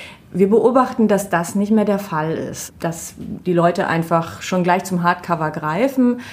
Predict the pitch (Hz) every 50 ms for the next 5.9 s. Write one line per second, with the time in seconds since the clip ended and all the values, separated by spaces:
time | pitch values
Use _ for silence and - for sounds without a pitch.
0 | - - - 196 185 - 185 220 - - 226 208 220 214 - - 190 190 - -
1 | 190 180 180 - - 190 180 175 165 180 170 160 170 165 165 165 - - - -
2 | - 185 196 185 185 175 170 170 160 165 - - 277 285 269 196 180 175 180 180
3 | 175 170 165 180 185 175 170 - - - 170 165 165 165 170 165 160 143 151 147
4 | 165 208 247 247 220 190 180 175 - 185 175 170 170 175 170 165 165 165 165 175
5 | 165 - - 175 170 170 160 160 160 151 151 147 156 147 147 151 180 196